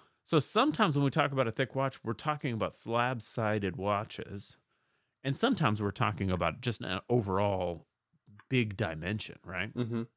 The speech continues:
Speaker 1: Tudor Black Bays are really sort of famous for being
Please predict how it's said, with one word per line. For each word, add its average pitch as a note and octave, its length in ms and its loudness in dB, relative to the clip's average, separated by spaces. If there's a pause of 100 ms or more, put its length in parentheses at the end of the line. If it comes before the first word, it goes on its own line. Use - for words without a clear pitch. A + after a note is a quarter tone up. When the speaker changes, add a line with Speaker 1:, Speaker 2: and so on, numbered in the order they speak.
(400)
Speaker 1:
Tudor E3 320 4
Black G#2 340 4
Bays G#2 220 0
are F#2 140 0
really G2 380 0
sort F2+ 340 -2
of E2 260 -6
famous G#2 640 -2
for F#2+ 180 -4
being E2+ 600 -4